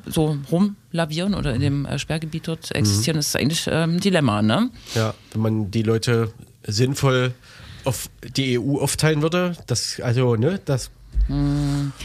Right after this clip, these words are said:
Speaker 1: Ist natürlich auch immer so ein Hilfsargument. Na, eigentlich so als Linke sagen wir natürlich, die Leute müssen natürlich auch dahin gehen können, wo sie wollen, ne? Und dieses,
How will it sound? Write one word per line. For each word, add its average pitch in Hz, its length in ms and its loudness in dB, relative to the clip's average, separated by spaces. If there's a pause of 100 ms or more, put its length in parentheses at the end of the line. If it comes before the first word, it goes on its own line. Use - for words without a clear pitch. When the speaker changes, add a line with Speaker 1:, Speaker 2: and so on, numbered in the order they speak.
Speaker 1:
Ist - 80 -12
natürlich 165 320 2
auch - 80 -4
immer 160 180 2
so 156 80 0
ein 143 60 2
Hilfsargument. 127 680 0
Na, 131 140 0
eigentlich 202 320 0
so 175 100 -2
als - 200 -4
Linke 180 220 -4
sagen 151 260 -2
wir 143 60 0
natürlich, 139 380 -2
die 135 140 -4
Leute 135 220 -2
müssen 175 200 0
natürlich 156 460 -2
auch - 140 -2
dahin 160 360 0
gehen 175 260 0
können, 151 280 -2
wo 143 120 0
sie 156 220 -2
wollen, 143 320 2
ne? 143 220 -2
Und 139 180 0
dieses, 135 360 -4